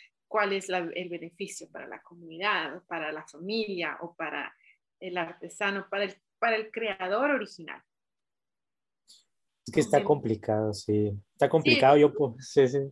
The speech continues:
Speaker 1: Es un
Speaker 2: Sí.
Speaker 1: rollo, yo por eso, eh, he llorado muchas veces durante mi proceso de investigación. <laughs>
Speaker 2: Sí, es
Speaker 1: Porque
Speaker 2: que
Speaker 1: son
Speaker 2: está
Speaker 1: muchas
Speaker 2: Mm.
Speaker 1: pregu-, son muchas más preguntas y cosas que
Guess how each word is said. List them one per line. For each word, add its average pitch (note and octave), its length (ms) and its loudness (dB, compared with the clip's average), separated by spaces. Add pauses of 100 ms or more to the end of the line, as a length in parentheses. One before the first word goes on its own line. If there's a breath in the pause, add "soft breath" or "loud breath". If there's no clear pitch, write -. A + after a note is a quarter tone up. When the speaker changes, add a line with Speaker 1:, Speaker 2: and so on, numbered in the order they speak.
(420)
Speaker 1:
Es E4+ 220 -2
un G4 100 0
Speaker 2:
Sí. F4+ 60 0
Speaker 1:
rollo, D4+ 300 6
yo C4+ 100 -4
por E4+ 180 -2
eso, D4+ 440 0 (180)
eh, G3+ 200 -8 (120)
he B3+ 140 -2
llorado C4+ 280 2
muchas B3+ 260 -2
veces G#3+ 300 -4
durante G3+ 360 -6
mi F#3 120 -10
proceso G3 460 -10
de F#3+ 120 -6
investigación. F#3 580 -8 (140)
<laughs> F#4 880 0 (760 loud breath)
Speaker 2:
Sí, B2 140 6
es C#4+ 60 8
Speaker 1:
Porque D4+ 140 2
Speaker 2:
que D4 80 4
Speaker 1:
son - 80 -8
Speaker 2:
está C4+ 140 0 (120)
Speaker 1:
muchas D4+ 300 -6
Speaker 2:
Mm. A#3+ 100 0
Speaker 1:
pregu-, B3 320 2 (120)
son B3 120 -6
muchas A#3+ 320 -6
más A#3 300 -2
preguntas G#3+ 640 -4
y G#3 80 -18
cosas - 680 -8
que C#2 320 -12